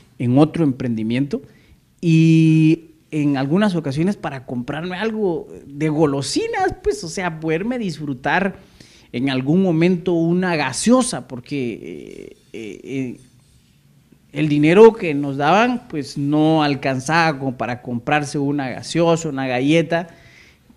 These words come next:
pero no me quedaba con las ganas de tomarme una gaseosa y comerme una galleta de la tienda, pues, entonces para eso utilizaba mi dinero. Y eventualmente,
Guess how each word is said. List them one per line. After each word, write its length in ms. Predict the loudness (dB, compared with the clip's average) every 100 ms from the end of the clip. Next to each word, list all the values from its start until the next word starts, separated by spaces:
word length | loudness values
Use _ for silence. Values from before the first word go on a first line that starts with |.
| _ _ 0
pero 180 | 4
no 80 | 4
me 160 | 4 2
quedaba 280 | 2 0 0
con 100 | 0
las 160 | 0
ganas 340 | 0 0 -2 0
de 200 | 0 0
tomarme 480 | -2 0 2 2
una 140 | 2 0
gaseosa 520 | -4 -2 -2 0 -2
y 60 | -4
comerme 420 | 0 0 2 2
una 200 | 0 0
galleta 580 | -4 -2 2 2 2 0
de 80 |
la 160 | -2 -4 -4
tienda, 320 | -2 -2 -2
pues, 200 | -6 -8
entonces 320 | -6 -6 -6
para 300 | -6 -4 -2
eso 280 | -2 -2 -2
utilizaba 640 | -4 -4 -4 -4 -2 0
mi 140 | 2 4
dinero. 360 | 4 2 0 -4 -14 -16 -16 -16 -20 -20 -20 _ 4
Y 180 | 10 12
eventualmente, 1080 | 10 8 8 8 8 6 6 4 4 4